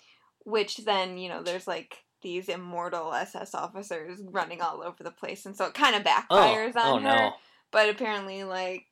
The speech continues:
Speaker 2: Oh, dang it.
Speaker 1: they, they have, it's like the whole thing is a shot-for-shot remake of another movie that he created, but just with a larger woman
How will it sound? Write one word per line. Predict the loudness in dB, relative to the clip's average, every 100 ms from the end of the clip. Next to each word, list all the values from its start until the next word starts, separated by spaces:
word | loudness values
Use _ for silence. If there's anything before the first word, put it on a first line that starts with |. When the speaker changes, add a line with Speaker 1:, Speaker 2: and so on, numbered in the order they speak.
| _
Speaker 2:
Oh, | -4
dang | -2 -4 -4
it. | -6 -8
Speaker 1:
they, | -2 0 0 0
they | -2
have, | 0 2 4 2
it's | -4 -6
like | -6 -2
the | -4
whole | 0 0 0
thing | 0 -4 -4
is | -4
a | -6
shot-for-shot | -4 -6 -8 -8 -6 -6
remake | -8 -10 -8 -8
of | -6
another | -4 -4 -4
movie | -6 -10 -12
that | -12 -14
he | -14 -14 -14 _
created, | -12 -10 -10 -10 -8 -8 -10 _ -20 -20 _
but | -6
just | 0 -2 -2 -6
with | -6 -4
a | -2 -2 -2 _ _
larger | -6 4 4 4 0 -12
woman | -10 -2 0 0 -6 -10 -16